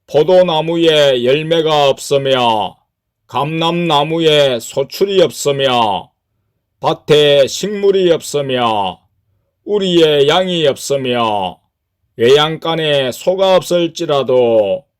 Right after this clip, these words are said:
나는 여호와를 인하여 즐거워하며 나의 구원의 하나님을 인하여 기뻐하리로다.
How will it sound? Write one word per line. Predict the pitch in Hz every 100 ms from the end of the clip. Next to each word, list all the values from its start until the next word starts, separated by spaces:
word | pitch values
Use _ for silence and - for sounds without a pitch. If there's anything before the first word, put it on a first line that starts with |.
| _ _ _
나는 | 135 180 180 175
여호와를 | 165 170 190 190 175 170 170
인하여 | 165 156 156 156 151 143 139 156
즐거워하며 | 165 202 202 196 190 165 143 139 127 113 107 95 92 _ _ _ _ _ _
나의 | 147 185 190 180 160
구원의 | - 151 180 196 202 196
하나님을 | 185 185 180 180 175 165 170
인하여 | 151 151 143 143 135 123 110 - _
기뻐하리로다. | 208 233 _ 196 175 147 147 147 135 120 120 110 101 92 90